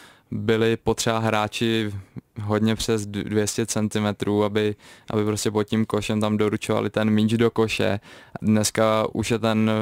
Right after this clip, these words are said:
basketbal tak atletický, že i hráč, který je pod košem, musí umět střílet z delší vzdálenosti, musí být obratný, není tam už jenom čistě na tu úlohu doskočit míč a umět spod koše zakončit.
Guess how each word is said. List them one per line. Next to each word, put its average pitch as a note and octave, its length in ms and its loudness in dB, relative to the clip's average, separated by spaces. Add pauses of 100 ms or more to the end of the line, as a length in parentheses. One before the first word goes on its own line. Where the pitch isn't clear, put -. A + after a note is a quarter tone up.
(880)
basketbal A2+ 640 -2
tak F#2+ 240 -4
atletický, A#2 640 -2
že A2 100 0
i A#2+ 160 0
hráč, A2 340 0
který A2+ 220 0
je A2+ 80 0
pod - 220 -4
košem, A2 400 -2
musí A2 400 -2
umět A2+ 420 2
střílet A2 640 -2
z G#2+ 240 -6
delší A2 420 -2
vzdálenosti, G#2+ 1040 -2 (240)
musí A2 240 -4
být A2 240 -4
obratný, A2 580 0
není A2 180 2
tam A2+ 140 0
už A2 80 -4
jenom A2 180 0
čistě A2+ 300 -2
na G#2+ 80 0
tu A2+ 160 0
úlohu A2+ 320 2
doskočit A2 560 -2
míč A2 460 2
a G#2 280 -2
umět G#2+ 240 -2
spod - 260 -4
koše A2 280 -2
zakončit. G#2+ 640 -4